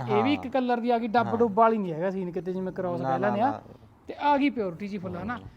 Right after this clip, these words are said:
Speaker 1: ਤੇ ਆ ਬੱਚੀ ਤੋਰ ਦੇ ਆ ਕੇ ਬਾਈ। ਹੁਣ ਮਾਰ ਦੇ ਘਰੀ ਤੇ ਕੈਮਰਾ। ਇਹ ਕਿਹੜੇ ਸੀਮਨ ਦੀ ਆ ਬਾਈ?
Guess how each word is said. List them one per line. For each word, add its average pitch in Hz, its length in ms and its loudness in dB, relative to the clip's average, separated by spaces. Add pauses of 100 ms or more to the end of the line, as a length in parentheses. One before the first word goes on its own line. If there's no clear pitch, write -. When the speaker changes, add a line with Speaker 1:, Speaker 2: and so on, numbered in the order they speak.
Speaker 1:
ਤੇ 202 60 -10
ਆ 302 200 6
ਬੱਚੀ 320 240 -2
ਤੋਰ 226 200 -4
ਦੇ 180 120 -6
ਆ 170 60 -6
ਕੇ 156 100 -10
ਬਾਈ। 156 160 -14 (520)
ਹੁਣ 220 120 -2
ਮਾਰ 220 200 0
ਦੇ 226 100 -6
ਘਰੀ 262 260 -6
ਤੇ 175 120 -12
ਕੈਮਰਾ। 214 320 -8
ਇਹ 277 200 2
ਕਿਹੜੇ 311 160 -2
ਸੀਮਨ 269 240 -4
ਦੀ 233 60 -6
ਆ 226 40 -6
ਬਾਈ? 233 100 -8